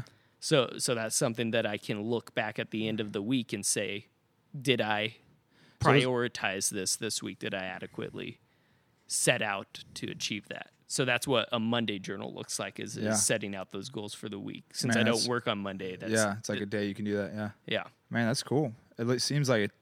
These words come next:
Speaker 2: that system, did it take you a while to figure all that out?
Speaker 1: Yeah, I've already
Speaker 2: <clears throat>
Speaker 1: revised some things. Uh, I started out with, like, ten categories, but I've, I've whittled it down to eight. So sleep,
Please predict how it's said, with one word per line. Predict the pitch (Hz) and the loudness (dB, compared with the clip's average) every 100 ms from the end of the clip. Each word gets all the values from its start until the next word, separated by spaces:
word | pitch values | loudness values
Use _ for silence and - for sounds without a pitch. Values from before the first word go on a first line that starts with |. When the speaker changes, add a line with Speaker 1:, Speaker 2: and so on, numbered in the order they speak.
| _ | _
Speaker 2:
that | 110 | -2
system, | - 120 - 104 95 92 _ _ _ _ | 0 -2 0 -2 -2 -6 _ _ _ _
did | 107 | -6
it | 95 | -2
take | - 110 | -2 2
you | 113 | 2
a | |
while | 104 104 | 4 4
to | 107 | 2
figure | - 110 107 | 0 2 4
all | 107 | 4
that | 101 | 4
out? | 107 139 - _ _ _ | 0 -2 -8 _ _ _
Speaker 1:
Yeah, | - 165 170 107 110 | 4 8 8 6 2
I've | 156 151 | 4 6
already | 175 160 | 6 4
Speaker 2:
<clears throat> | 143 135 | 6 4
Speaker 1:
revised | 117 123 135 147 131 117 | 4 8 8 8 6 4
some | 147 123 | 4 2
things. | 131 139 135 156 - - | 0 0 0 0 -4 0
Uh, | 127 110 104 | 4 4 2
I | 127 | 0
started | - - 131 127 | 2 4 4 4
out | 117 | 2
with, | 123 123 | 0 -2
like, | 107 - | -4 -4
ten | - 123 | -2 -2
categories, | - 120 120 120 123 120 - | 2 2 2 0 0 0 0
but | 117 | 0
I've, | 104 107 - | 0 -2 -2
I've | 120 110 | -2 0
whittled | 120 123 113 | 0 0 0
it | 113 | -2
down | 90 104 107 | 0 0 -2
to | 95 - | -6 -12
eight. | 98 73 - - - | -14 -14 -16 -20 -10
So | - 120 | -4 -2
sleep, | - - - 135 135 | 4 4 4 2 0